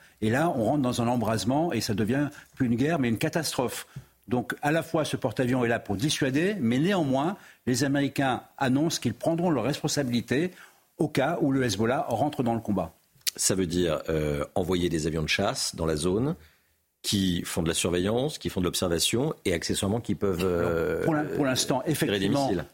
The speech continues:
Speaker 1: non seulement il y a un porte-avions avec à peu près soixante-dix avions, donc il y aura deux porte-avions avec une, une grosse centaine d'avions,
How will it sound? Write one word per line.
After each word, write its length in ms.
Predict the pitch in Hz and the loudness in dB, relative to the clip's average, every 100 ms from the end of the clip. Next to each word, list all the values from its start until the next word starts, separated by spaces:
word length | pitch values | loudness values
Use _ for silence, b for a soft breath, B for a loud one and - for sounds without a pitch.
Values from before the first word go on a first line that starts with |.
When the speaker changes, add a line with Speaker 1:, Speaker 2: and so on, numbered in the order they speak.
| - | -2
Speaker 1:
non 140 | 131 | 0
seulement 340 | - 156 151 147 | 2 0 2 2
il 80 | |
y 20 | 131 | 0
a 40 | |
un 40 | |
porte-avions 580 | 117 139 - 131 131 139 | 0 -2 0 0 2 0
avec 220 | 113 113 | 0 -2
à 60 | 120 | -2
peu 120 | 120 | -2
près 180 | - 117 | -2 -2
soixante-dix 580 | - 160 139 123 110 113 | 0 -2 0 0 2 2
avions, 220 | 123 220 | 2 0
donc 160 | 165 - | 0 0
il 60 | |
y 20 | 113 | 0
aura 60 | |
deux 160 | 107 156 | 0 -2
porte-avions 500 | 135 - 127 123 131 | -2 -2 0 0 0
avec 240 | 107 101 | 0 0
une, 80 | 101 - - | -2 -4 -2
une 120 | 113 | 0
grosse 240 | - 175 | 2 0
centaine 320 | 139 117 113 107 | 0 0 0 0
d'avions, 340 | 107 143 208 | 2 0 -2